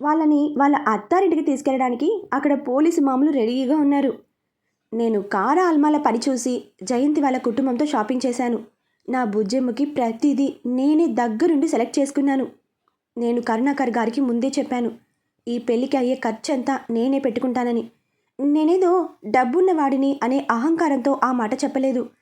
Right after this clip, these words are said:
నా బుజ్జమ్మ, నా బంగారాన్ని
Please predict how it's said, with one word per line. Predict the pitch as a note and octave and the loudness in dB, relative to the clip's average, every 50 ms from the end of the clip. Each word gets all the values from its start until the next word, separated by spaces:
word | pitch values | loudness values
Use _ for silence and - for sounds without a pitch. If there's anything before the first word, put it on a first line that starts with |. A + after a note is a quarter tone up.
| _ _ _ _ _ _ - | _ _ _ _ _ _ -8
నా | A#3+ A#3 A3 G#3+ G#3+ F#3 | -6 -4 -2 0 0 0
బుజ్జమ్మ, | F#3+ B3+ D4 C#4 - - D#4+ D#4+ D4+ D4+ D4 - - - - _ _ _ _ - | 0 0 0 0 0 0 0 2 2 2 2 0 -2 -8 -16 _ _ _ _ -6
నా | B3+ B3+ - A#3 B3+ E4 | -4 -4 -2 0 0 0
బంగారాన్ని | E4+ E4+ D#4+ C4 C4+ C#4 D#4+ D4+ D4 C#4 B3+ B3 B3 C4+ C#4+ D4 | 0 0 0 0 0 0 0 0 0 0 0 0 0 0 -2 -4